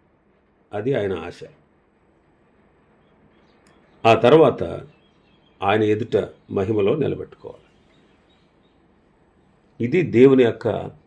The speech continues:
ఏర్పాటు, పిలుపు. దేవుని యొక్క పిలుపు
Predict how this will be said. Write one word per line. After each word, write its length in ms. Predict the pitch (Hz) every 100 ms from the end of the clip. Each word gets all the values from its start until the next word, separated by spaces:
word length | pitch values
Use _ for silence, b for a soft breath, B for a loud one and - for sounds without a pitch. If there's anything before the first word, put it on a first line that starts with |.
| _ _ _ _ _ _ _ 101
ఏర్పాటు, 580 | 104 101 - 87 -
పిలుపు. 480 | - - 117 123 - - b b b b b _ _ _ _ _ _ _ _ _ _ _ _ _ _ _ _ -
దేవుని 300 | 104 120 113
యొక్క 160 | 95 92
పిలుపు 380 | - 82 -